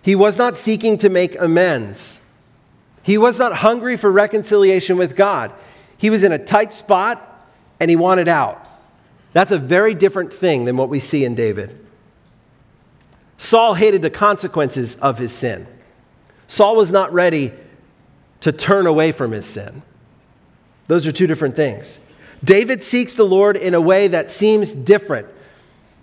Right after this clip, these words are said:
Now, I admit to you that we don't see words of specific repentance in this narrative.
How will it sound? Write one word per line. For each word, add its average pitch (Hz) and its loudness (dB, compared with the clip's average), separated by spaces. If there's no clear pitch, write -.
Now, 139 0
I 180 2
admit 226 0
to 196 -6
you 190 2
that 165 0
we 208 0
don't 214 0
see 220 -2
words 190 2
of 170 0
specific 190 -2
repentance 160 -4
in 165 0
this 165 -2
narrative. 135 -4